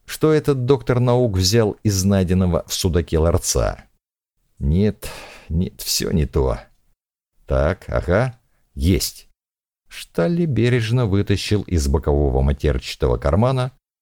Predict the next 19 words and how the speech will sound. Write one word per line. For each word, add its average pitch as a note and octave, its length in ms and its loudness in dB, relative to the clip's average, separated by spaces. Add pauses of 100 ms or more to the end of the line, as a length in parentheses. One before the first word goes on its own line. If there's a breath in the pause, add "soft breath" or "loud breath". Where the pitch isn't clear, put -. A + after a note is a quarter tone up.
(120)
узкую C#3 500 -2
картонную B1 760 -2
коробку, A#2+ 600 -2 (160)
в - 80 -20
которой E3 460 0
оказалась A#2 640 0
длинная, F2+ 760 0
свёрнутая C2+ 800 0
бухточкой, A#2+ 760 0 (180)
полоса C#3+ 640 2
из - 180 -2
плотной D2 500 0
материи A#2+ 680 0 (220)
с - 140 -8
нанесёнными G#2+ 880 2
на E2+ 140 2
ней E2+ 380 0
чёрными C2 500 0
значками F#2+ 840 0